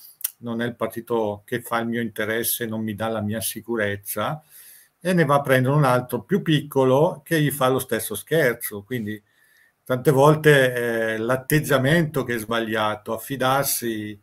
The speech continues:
che il partito, l'organizzazione religiosa o quant'altro, è proprio costruire un uomo nuovo con, eh, con le virtù che ha elencato prima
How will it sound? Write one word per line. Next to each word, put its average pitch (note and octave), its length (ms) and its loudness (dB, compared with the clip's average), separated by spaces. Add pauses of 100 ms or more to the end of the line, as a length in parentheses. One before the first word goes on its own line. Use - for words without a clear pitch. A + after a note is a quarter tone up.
(200)
che - 120 0
il E3 120 0
partito, D3 1000 0
l'organizzazione C3 1500 -4
religiosa A#2 1000 -6 (360)
o A2+ 200 -8
quant'altro, G#2+ 880 -8 (360)
è B2+ 100 -12
proprio B2 920 0 (680)
costruire D#3+ 760 4
un A#2+ 180 0
uomo C3+ 300 2
nuovo C3+ 560 0
con, A2+ 300 -6
eh, G2+ 840 -10
con A2+ 180 -6
le A2+ 140 -4
virtù A#2 680 -6
che G2+ 240 -8
ha G2 140 -16
elencato G#2 600 -10
prima G2+ 600 -12